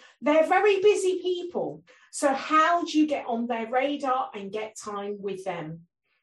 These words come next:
My next guest is Managing Director of Executive Sales Coaching Australia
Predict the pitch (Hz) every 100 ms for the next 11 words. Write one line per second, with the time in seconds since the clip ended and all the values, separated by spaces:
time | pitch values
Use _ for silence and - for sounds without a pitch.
0 | _ _ _ _ _ - 247 285 302 494
1 | - - 226 165 - 269 214 233 240 320
2 | 349 370 330 254 190 180 - - - 208
3 | 214 202 - 320 - - 370 - - 233
4 | 240 233 - 226 220 - 214 208 - -
5 | 180 170 160 147